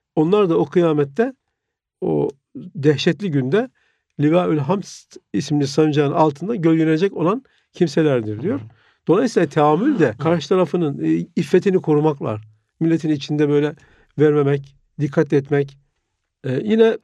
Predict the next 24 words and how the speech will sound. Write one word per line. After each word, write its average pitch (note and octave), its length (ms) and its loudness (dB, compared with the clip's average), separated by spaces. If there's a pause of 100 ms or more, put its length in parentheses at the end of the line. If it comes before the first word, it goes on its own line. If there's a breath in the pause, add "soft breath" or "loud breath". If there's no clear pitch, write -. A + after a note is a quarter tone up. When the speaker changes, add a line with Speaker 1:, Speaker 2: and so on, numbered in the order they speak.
(240)
Speaker 1:
başa E3+ 260 2
kalkmamak. A3 680 0
Yine G#3+ 160 -2
ayet-i F3 300 2
kerimede, D#3+ 480 0 (500)
"Ey E3 240 4
iman D3+ 220 2
edenler, C#3+ 420 0 (340)
sadakalarınızı D#3+ 920 0 (420)
eziyetle D3+ 640 2 (400)
ve C#3+ 140 0
başa D3+ 220 -2
kalkarak F3+ 460 -4
boşa D#3+ 200 -2
çıkarmayın. B2+ 600 0
La D3 160 2
tubtilu C#3 500 -2 (420)
sadakatukum D3 760 -2
bil D#3 120 0
menni F3 440 2
vel D3 140 2 (120)
eze." A#2 260 -2
Speaker 2:
Hı A#2+ 60 -16
hı. A2 240 -12